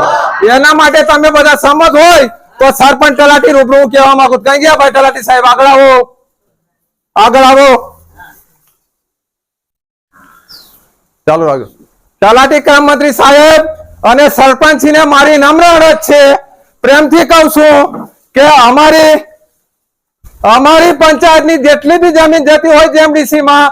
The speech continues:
એના માટે અમે સૌ ભેગા થઈને નાનો ઠરાવ આપવાનો છે.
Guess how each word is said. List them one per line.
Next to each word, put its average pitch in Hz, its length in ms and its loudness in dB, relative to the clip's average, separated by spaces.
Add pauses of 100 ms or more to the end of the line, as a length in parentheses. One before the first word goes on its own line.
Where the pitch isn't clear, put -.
(360)
એના 349 220 2
માટે 339 300 0
અમે 339 260 2 (120)
સૌ 302 220 2
ભેગા 302 380 2
થઈને 311 220 0 (100)
નાનો 294 340 2
ઠરાવ 339 360 2
આપવાનો 330 420 0
છે. 330 120 2